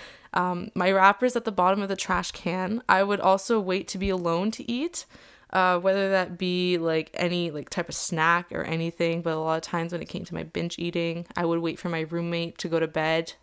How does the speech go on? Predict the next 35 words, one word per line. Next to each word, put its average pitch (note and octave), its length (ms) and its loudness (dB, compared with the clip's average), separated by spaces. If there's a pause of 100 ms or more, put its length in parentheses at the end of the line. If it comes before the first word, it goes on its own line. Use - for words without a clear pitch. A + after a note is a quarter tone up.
(200)
and E3+ 220 -2
then D#3+ 160 -2
I F#3 80 0
would F#3+ 180 -4
binge G#3 280 -2
eat. A3 280 -4 (1700)
Um, F#3 440 -2 (300)
and G3 340 2 (380)
the G3+ 240 0
feeling B3 560 0
of G3 200 0
disgust - 600 -2
and F#3+ 200 -4
shame F3+ 500 -2
that F#3 100 -2
you F3+ 100 -4
have F#3 400 0 (140)
during G3 580 0
and F#3+ 260 -2
even F#3 300 -4
after B3+ 640 0 (460)
is, F#3 400 2
Maya, G3+ 240 2
I G3+ 60 0
can't A3 240 0
even G#3+ 180 -2
con-, F3+ 320 -4
like, E3 240 -10 (300)
explain F3 500 0
it - 120 -6
to - 160 -2
you. F#3+ 360 0
You F3+ 240 -2
just F3+ 340 -4
feel E3+ 400 0